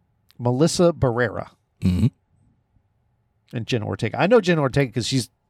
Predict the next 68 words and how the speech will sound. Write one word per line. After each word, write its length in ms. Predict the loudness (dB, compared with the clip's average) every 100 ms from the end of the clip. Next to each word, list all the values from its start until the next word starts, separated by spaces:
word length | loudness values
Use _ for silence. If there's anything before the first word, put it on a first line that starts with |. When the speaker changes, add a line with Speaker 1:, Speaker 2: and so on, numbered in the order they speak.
| _ -2
Speaker 2:
Yeah, 140 | 0 2
she's 200 | 2 4
Speaker 1:
really 120 | 6
Speaker 2:
everywhere 220 | 6 6 4
Speaker 1:
popular 180 | 2 2
Speaker 2:
right 80 | 0
Speaker 1:
right 160 | -2
Speaker 2:
now. 160 | 0 -2
Speaker 1:
now. 80 | -2
Speaker 2:
Yeah, 140 | -6 -8
especially 460 | -4 4 4 6 2
after 200 | 2 2
Wednesday. 480 | 4 4 0 -8 -10 -20 -20 -20 -4
Speaker 1:
Yeah, 120 | 0 2
Speaker 2:
Did 80 |
you 60 | 4
watch 60 | 4
Speaker 1:
Wednesday. 380 | 4 4 2
Speaker 2:
that? 60 | 2
Speaker 1:
S-, 160 | 0 -2
yeah, 260 | -2 -4 -4
I 80 | -4
liked 260 | -2 -4
it. 100 | -8
Speaker 2:
Wednesday 360 | -2 -2 -2 -6
was 120 | -14
good. 200 | -8 -6 -6 -14 _ -20 -20 -18
Speaker 1:
She's 100 | -6
been 160 | -4
on 120 | -2
S 180 | -2 -2
N 80 | -2
L. 280 | 0 0 -2 -8 -18 _ _ _ _ _ _ _ _ _ 4
Speaker 2:
Uh, 40 | 6 6 6
S 220 | 6 4
N 100 | 4 6
L. 140 | 4
<laughs> 260 | 2 -2 6
That 20 |
Speaker 1:
I 120 | 8
Speaker 2:
was 80 | 8
Speaker 1:
watched 160 | 6
a 40 | 4
Speaker 2:
pretty 80 | 4
Speaker 1:
movie 260 | 4 2 0
X 480 | -2 -2 -10 -4
with 140 | 0 2
her 180 | 2 0
in 120 | -2
it. 120 | -8 _ _ _ _ 4
Speaker 2:
Did 140 | 6
you 80 | 6
watch 340 | 6 4 2 0
that? 200 | 0 0
Speaker 1:
Yeah, 180 | -2 -2
it 100 | -2
was 100 | -6
pretty 180 | -6 -6
good. 160 | -4 2
Speaker 2:
Oh, 1160 | 6 8 8 10 10 10 10 10 10 10 10 8
man. 580 | 8 8 8 8 6 6
I've 200 | 4 6
been 160 | 6
wanting 220 | 6 6 6
to 40 |
watch 220 | 6 6
that, 160 | 4 4
too. 280 | 6 6